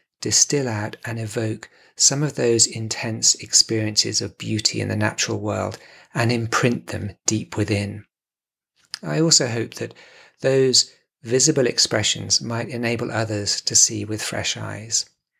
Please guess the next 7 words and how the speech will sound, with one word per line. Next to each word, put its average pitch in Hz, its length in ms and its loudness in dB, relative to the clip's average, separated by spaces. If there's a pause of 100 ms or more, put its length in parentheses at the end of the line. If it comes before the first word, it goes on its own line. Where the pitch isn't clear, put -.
(2000)
Over 175 220 6
those 170 240 6
two 147 220 2
decades, 107 520 0
the - 120 -2
painting 147 420 2
process 110 560 2